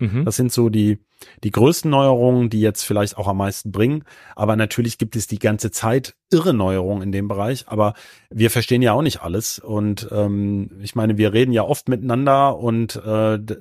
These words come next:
Speaker 2: manchmal sagen wir, „Oh, das wird schwer, darüber zu schreiben, weil ich hab, <laughs> ich hab schon den Ansatz nicht verstanden.
Speaker 1: Ja.
Speaker 2: Ich wusste gar nicht, dass es diese Technik in dem Chip überhaupt gibt.“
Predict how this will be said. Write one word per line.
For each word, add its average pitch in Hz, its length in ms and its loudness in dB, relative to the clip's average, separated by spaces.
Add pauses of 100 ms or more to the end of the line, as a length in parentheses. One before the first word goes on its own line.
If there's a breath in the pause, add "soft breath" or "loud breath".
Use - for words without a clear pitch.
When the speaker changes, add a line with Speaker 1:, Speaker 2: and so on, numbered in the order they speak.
(400)
Speaker 2:
manchmal 127 400 0
sagen 120 220 0
wir, 117 160 2
„Oh, 135 280 2 (760 loud breath)
das 123 180 0
wird 143 200 2
schwer, 135 320 2
darüber 113 320 2
zu - 120 -10
schreiben, 131 500 -2
weil 123 160 0
ich - 200 -10
hab, - 80 -10 (240)
<laughs> - 120 -18
ich - 180 -2
hab 165 120 -2
schon - 180 -4
den 156 140 2
Ansatz 170 500 0
nicht 185 140 -4
verstanden. 151 460 -4 (100)
Speaker 1:
Ja. 120 120 -4
Speaker 2:
Ich 131 160 -2
wusste 160 360 2
gar 117 180 2
nicht, 120 180 -2
dass 123 160 0
es 131 160 -4
diese 120 220 -4
Technik 120 400 -2
in 117 80 -4
dem 120 140 -2
Chip - 240 -4
überhaupt 110 340 0
gibt.“ - 240 -6